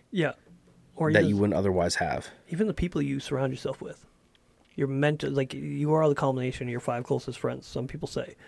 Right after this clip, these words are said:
Speaker 1: And I said, "I feel bad for my friends." I don't, <laughs> 'cause I feel nothing.
Speaker 2: <laughs>
Speaker 1: Uh,
Speaker 2: I
Speaker 1: fuck
Speaker 2: feel
Speaker 1: those
Speaker 2: nothing
Speaker 1: guys.
Speaker 2: for you.
Speaker 1: Uh, I got, I, I, I don't know if I have five close friends.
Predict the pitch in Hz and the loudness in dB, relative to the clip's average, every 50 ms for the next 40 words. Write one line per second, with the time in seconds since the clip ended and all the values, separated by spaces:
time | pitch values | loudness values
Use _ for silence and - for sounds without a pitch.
0 | - - - 131 127 - - 131 123 120 - - 135 120 123 120 120 117 - - | -10 -6 -4 -2 -2 -2 -2 -2 -2 -2 -2 0 -2 0 0 -2 -4 -4 -4 -6
1 | 123 120 - 151 156 170 170 151 - - - - - - - - - _ _ _ | -6 -2 0 0 2 2 0 -2 -6 -10 -20 -20 -20 -20 -20 -20 -20 _ _ _
2 | _ - - - - - - 165 151 147 139 127 120 120 131 - - - 165 117 | _ -10 -8 -8 -8 -10 -4 -2 0 0 0 0 -2 -2 -4 -6 -8 -6 -4 -4
3 | - - - - - - 240 - - - - - 554 - - 202 233 214 170 156 | -4 -4 -6 -2 2 2 2 2 2 2 2 2 2 2 8 10 12 12 12 10
4 | 151 - - - - 135 - - 147 - 160 - - - 170 170 170 156 139 135 | 6 4 4 6 6 4 6 4 2 4 4 4 6 6 8 8 8 8 6 6
5 | - - - 151 - 127 113 110 95 - - 76 73 - - - 82 78 78 76 | 4 2 4 8 8 10 10 10 8 8 6 4 2 0 2 2 2 2 0 -2
6 | - - - - - - 160 156 151 151 - 160 151 156 147 147 151 147 143 143 | -6 -8 -12 -6 2 6 8 10 10 10 10 8 8 8 6 8 8 6 6 6
7 | - - 143 139 135 123 - 139 135 - 151 143 147 143 135 175 156 - - 131 | 4 2 2 4 4 4 2 2 4 6 6 6 6 6 2 0 -2 -2 -2 -2
8 | 131 131 123 120 - - 120 120 117 - - 127 120 113 - - 117 113 113 117 | 0 0 -2 -2 0 0 0 0 0 -2 -4 -4 -4 -4 -6 -6 -6 -6 -6 -8
9 | - - - | -10 -12 -14